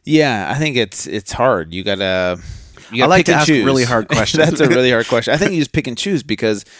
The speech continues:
Speaker 1: I think that's kind of what the biohacking world is trying to do,
Speaker 2: Mm.
Speaker 1: is all these technological advances and these cool things like, you know, blue light blocker glasses and like,
Speaker 2: Yeah.
Speaker 1: so you can still consume that stuff, but and from a healthier perspective,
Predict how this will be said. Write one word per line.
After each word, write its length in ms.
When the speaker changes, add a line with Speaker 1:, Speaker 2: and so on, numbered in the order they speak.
Speaker 1:
I 80
think 120
that's 160
kind 140
of 60
what 120
the 60
biohacking 560
world 240
is 120
trying 300
to 120
do, 220
Speaker 2:
Mm. 240
Speaker 1:
is 200
all 120
these 160
technological 920
advances 540
and 100
these 120
cool 240
things 400
like, 300
you 140
know, 80
blue 200
light 220
blocker 360
glasses 680
and 180
like, 80
Speaker 2:
Yeah. 180
Speaker 1:
so 120
you 60
can 180
still 240
consume 460
that 160
stuff, 400
but 240
and 280
from 160
a 40
healthier 300
perspective, 720